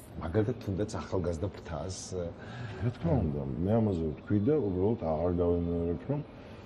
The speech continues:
Speaker 2: როგორც მინიმუმ მელაშვილის სცენაზე უამრავი ახალგაზრდა რეჟისორი დადგავს სპექტაკლს.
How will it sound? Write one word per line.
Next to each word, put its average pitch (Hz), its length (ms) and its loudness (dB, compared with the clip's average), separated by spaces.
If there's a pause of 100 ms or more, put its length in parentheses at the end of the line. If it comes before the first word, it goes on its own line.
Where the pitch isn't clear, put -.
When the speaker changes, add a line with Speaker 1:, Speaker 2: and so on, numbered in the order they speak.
(320)
Speaker 2:
როგორც 107 560 8
მინიმუმ 95 600 4
მელაშვილის 78 640 2
სცენაზე 87 400 0
უამრავი 92 580 4
ახალგაზრდა 73 520 -2
რეჟისორი 73 460 0
დადგავს 80 440 -2
სპექტაკლს. - 540 -8